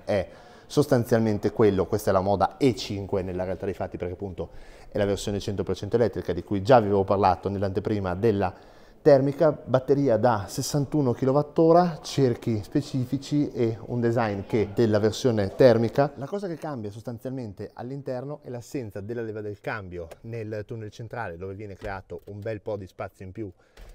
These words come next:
per tutti gli oggetti. Anche qui la, la carica wireless, però c'è stato detto che nella versione definitiva della Omoda cinque, anche termica, il leveraggio del cambio verrà posizionato nel,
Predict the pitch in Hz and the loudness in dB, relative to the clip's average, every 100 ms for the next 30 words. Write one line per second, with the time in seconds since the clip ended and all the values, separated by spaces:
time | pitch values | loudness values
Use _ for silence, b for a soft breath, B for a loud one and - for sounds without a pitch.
0 | b b - 120 - 127 - 98 82 _ | b b -6 -6 -6 -12 -10 -12 -12 _
1 | - 120 127 117 92 - 98 87 92 85 | -12 -10 -8 -8 -8 -12 -14 -14 -12 -14
2 | - b b b - 98 90 87 87 87 | -14 b b b -10 -6 -4 -6 -6 -8
3 | 90 107 98 - 147 117 90 101 110 - | -8 -8 -8 -6 -6 -6 -8 -12 -12 -6
4 | 147 117 143 139 135 135 101 135 - 107 | -6 -6 -8 -8 -8 -8 -8 -12 -10 -10
5 | 90 127 139 127 117 - 117 113 151 147 | -10 -10 -8 -6 -8 -10 -10 -10 -10 -10
6 | 120 101 92 117 127 101 90 82 b b | -10 -12 -6 -4 -4 -4 -10 -14 b b
7 | b b - 110 104 - 120 101 107 120 | b b -12 -8 -8 -10 -14 -10 -10 -10
8 | 123 110 92 92 - 127 B B B B | -8 -8 -6 -8 -10 -12 B B B B
9 | - 156 117 113 117 143 - 95 107 113 | -2 0 2 0 -2 -6 -8 -10 -8 -6
10 | 101 104 104 95 123 90 - 98 b b | -8 -8 -14 -10 -10 -10 -10 -10 b b
11 | b b - 123 123 | b b -12 -8 -6